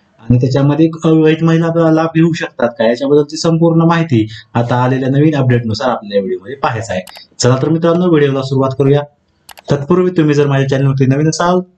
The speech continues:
तर चॅनलला सबस्क्राईब करायला विसरू नका. मित्रांनो बघा, मुख्यमंत्री माझी लाडकी बहीण या योजनेच्या संदर्भात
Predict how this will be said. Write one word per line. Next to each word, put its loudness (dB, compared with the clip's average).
तर -2
चॅनलला -2
सबस्क्राईब -2
करायला 0
विसरू 2
नका. -2
मित्रांनो 0
बघा, -2
मुख्यमंत्री 2
माझी 0
लाडकी -2
बहीण -4
या 0
योजनेच्या 0
संदर्भात 0